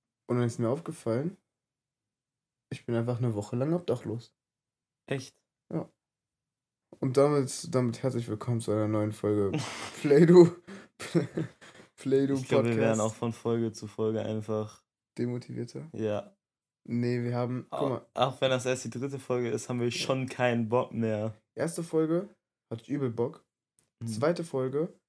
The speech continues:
Speaker 1: kamen wir halt vom Sport und dritte Folge kommen wir jetzt halt einfach vom Essen. Das
Speaker 2: Ja.
Speaker 1: ist noch viel schlimmer als Sport.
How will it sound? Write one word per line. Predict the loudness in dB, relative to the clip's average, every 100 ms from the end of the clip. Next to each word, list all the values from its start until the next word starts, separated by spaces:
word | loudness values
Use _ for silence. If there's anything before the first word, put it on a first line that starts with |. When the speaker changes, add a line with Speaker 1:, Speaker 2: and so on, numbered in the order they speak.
| _ _ _
Speaker 1:
kamen | -4 -2
wir |
halt | -2
vom | -4
Sport | -8 -4 0 0 -2
und | -8
dritte | -8 -8
Folge | -4 0 0 -2
kommen | -4 -4
wir |
jetzt | -4 -4
halt | -6 -4
einfach | -6 -8
vom | -10 -10
Essen. | -8 -8 -8 -10 -12 _ _
Das | -6 -4
Speaker 2:
Ja. | -6
Speaker 1:
ist | -8 -18 _
noch | -6 -6 -6
viel | -8 -10
schlimmer | -8 -6 -6
als | -8
Sport. | -8 -6 -6 -8